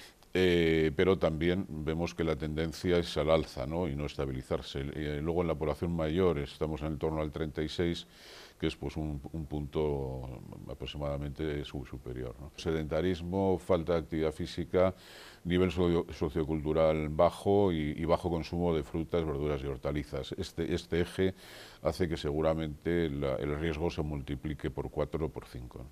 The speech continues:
Sí, lo, los problemas, eh, asociados a la, la obesidad, al sobrepeso,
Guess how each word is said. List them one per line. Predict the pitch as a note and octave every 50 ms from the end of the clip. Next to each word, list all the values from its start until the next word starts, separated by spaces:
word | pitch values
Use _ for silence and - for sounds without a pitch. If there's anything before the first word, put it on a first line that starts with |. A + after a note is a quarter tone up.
| - - -
Sí, | - G2+ F2
lo, | - F2+ F2+ F#2+ F2+ C#2 D#2+
los | F2+ F2 F2+ F2+ E2+ -
problemas, | - - F#2+ G2 G#2+ A#2 A#2 A#2 A#2+ A#2 G#2 - - -
eh, | G2+ F2+ F2 E2+ E2 E2 D#2+ D2+ D2+
asociados | E2 - E2+ D#2+ - - F#2+ F#2 F2+ F2+ E2+ E2 -
a | F2
la, | D#2+ D#2+ D#2 D#2 D2+ D2 C#2
la | C#2+ D2+
obesidad, | D2 D2 D2 - - D2 D2+ E2 E2+ E2+ E2 - -
al | D2+ C#2+
sobrepeso, | - - D2 D2 D2+ C#2+ - F#2 F2 - - F#2 F#2 F2+